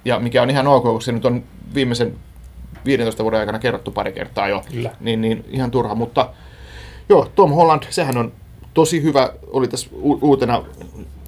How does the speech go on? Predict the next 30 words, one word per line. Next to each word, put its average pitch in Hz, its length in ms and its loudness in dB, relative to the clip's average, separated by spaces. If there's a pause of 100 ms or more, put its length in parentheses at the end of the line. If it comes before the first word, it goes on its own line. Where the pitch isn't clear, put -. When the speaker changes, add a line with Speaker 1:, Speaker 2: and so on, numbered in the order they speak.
(460)
Speaker 1:
hämähäkkimiehenä, 123 680 0
ja 123 80 2
mun 160 100 2
mielestä 165 200 0
se, 175 120 2
mikä 170 200 2
tässä 139 280 2
oli 135 140 6
kiva, 131 340 4
että - 320 -2 (260)
jotenkin, 139 480 2 (240)
no, 131 180 -2 (420)
vaikka 120 220 -6
hänkin 127 240 2
nyt 120 140 -2
oli 120 120 0
ehkä 117 160 -6
pikkasen 127 340 -4
vanhempi 127 360 2
kuin 120 140 -4
oma 123 100 -2
roolihan 123 340 2
on 107 80 -6
se, 107 60 -8
mutta 113 200 -8 (180)
Spider-Man, 160 520 2
hän 151 200 -4
on 147 60 -6 (120)
teinipoika, 113 640 2 (480)
ja 113 180 -2